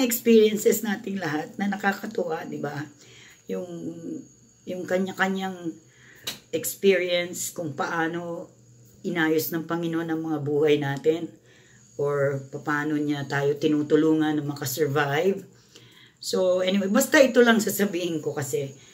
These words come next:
yung ego lang natin, huwag natin papairalin. Kasi pagka yung ego <laughs> natin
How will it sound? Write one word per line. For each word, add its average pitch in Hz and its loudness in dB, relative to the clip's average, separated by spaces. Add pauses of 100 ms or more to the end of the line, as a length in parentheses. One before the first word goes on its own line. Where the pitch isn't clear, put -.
(360)
yung 254 2
ego 226 8
lang 202 10
natin, 156 4
huwag 151 0
natin 151 -4
papairalin. 131 0 (600)
Kasi 226 2
pagka 214 4
yung 240 4
ego 226 8
<laughs> - 6
natin 190 4